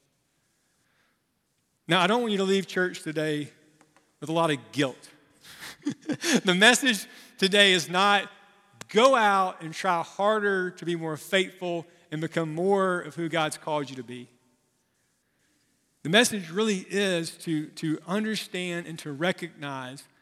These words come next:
the gravity of all that God has done for us in Jesus. And much like you would, I guess, you would leave a naturalization ceremony of like, "Whoa, I'm a citizen now.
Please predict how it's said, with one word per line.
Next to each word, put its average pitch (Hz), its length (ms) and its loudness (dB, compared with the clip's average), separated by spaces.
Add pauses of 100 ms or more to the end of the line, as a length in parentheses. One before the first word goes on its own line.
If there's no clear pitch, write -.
(300)
the 151 80 -6
gravity 151 840 0
of 131 180 -16
all 165 300 -2
that 156 120 -10
God 147 240 -6
has 131 140 -14
done 139 260 -12
for - 260 -18
us 135 220 -8
in 110 220 -18
Jesus. 113 560 -14 (1000)
And 165 100 4
much 190 200 2
like 196 220 2
you 185 140 -8
would, 151 180 -4 (420)
I 156 80 0
guess, 156 500 -4
you 156 100 -10
would 147 140 -6
leave 147 220 -2
a 135 60 -8
naturalization 143 880 -2
ceremony 135 560 -6
of 117 80 -12
like, 127 240 -10
"Whoa, 120 400 -6 (580)
I'm 127 100 -12
a 123 60 -6
citizen 143 580 -4
now. 123 360 -10